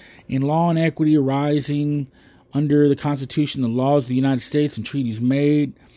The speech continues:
or which shall be made under their authority, to all cases affecting ambassadors, other public ministers, and consuls, to all cases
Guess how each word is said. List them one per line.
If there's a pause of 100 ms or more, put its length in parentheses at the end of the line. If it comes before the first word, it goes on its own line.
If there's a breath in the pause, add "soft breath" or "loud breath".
(340 loud breath)
or
which
shall
be
made
under
their
authority,
to
all
cases
affecting
ambassadors, (400 loud breath)
other
public
ministers,
and
consuls,
to
all
cases